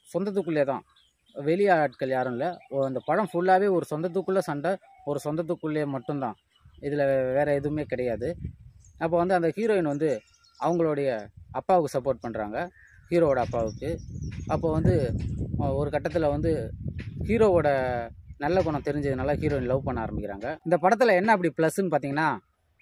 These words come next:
நல்ல நல்ல ஆக்டர்களை வச்சு அந்த கதாபாத்திரத்துக்கு ஏத்த மாதிரி டைரக்டர் சார் வந்து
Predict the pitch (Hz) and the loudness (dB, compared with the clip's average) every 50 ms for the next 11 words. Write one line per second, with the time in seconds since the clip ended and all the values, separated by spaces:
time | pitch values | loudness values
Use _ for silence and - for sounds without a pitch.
0 | _ _ - 165 202 226 220 208 196 185 175 156 139 131 147 180 165 151 190 160 | _ _ -2 0 2 2 2 2 2 2 2 2 2 2 0 0 0 0 0 0
1 | 151 143 147 135 127 117 - 147 143 123 98 - _ _ _ _ _ - - 143 | 0 0 -2 -2 -2 -2 -2 -2 -2 -2 -4 -8 _ _ _ _ _ -16 -12 -6
2 | 139 127 120 - 143 143 160 196 202 165 180 147 160 143 - - 127 139 147 151 | -4 -4 -2 0 2 2 4 4 4 2 0 0 0 -2 -4 -4 -4 -2 0 0
3 | 139 135 151 160 - 165 147 147 151 160 139 139 139 143 151 127 - - 127 120 | 0 -2 -2 -2 -2 0 0 2 2 2 2 2 2 2 0 -2 -2 -2 -2 -2
4 | 110 101 - - 123 123 123 120 123 143 135 117 | -2 -4 -6 -6 -4 -4 -4 -4 -4 -4 -4 -4